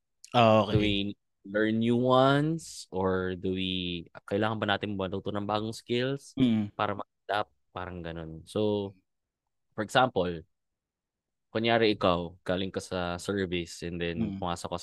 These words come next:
Speaker 2: sa, sa go-, government and then right now,
Speaker 1: Mm.
Speaker 2: naisip mo pa, "Ano ba bang pwede kong skill na pwedeng gamitin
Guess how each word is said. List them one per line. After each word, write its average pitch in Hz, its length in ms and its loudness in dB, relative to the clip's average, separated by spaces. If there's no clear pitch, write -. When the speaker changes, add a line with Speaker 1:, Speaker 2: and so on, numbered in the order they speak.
Speaker 2:
sa, 82 120 -10
sa - 220 -12
go-, 90 240 -4
government 90 560 0
and 85 160 -10
then 82 180 -8
right 90 300 -2
now, 90 180 0
Speaker 1:
Mm. - 0 -
Speaker 2:
naisip 92 380 -8
mo 90 80 -10
pa, 92 240 -6
"Ano 123 80 -10
ba 139 100 -8
bang 143 180 -8
pwede 98 240 -6
kong 92 320 -8
skill - 460 -8
na 85 100 -10
pwedeng 80 300 -10
gamitin 80 560 -8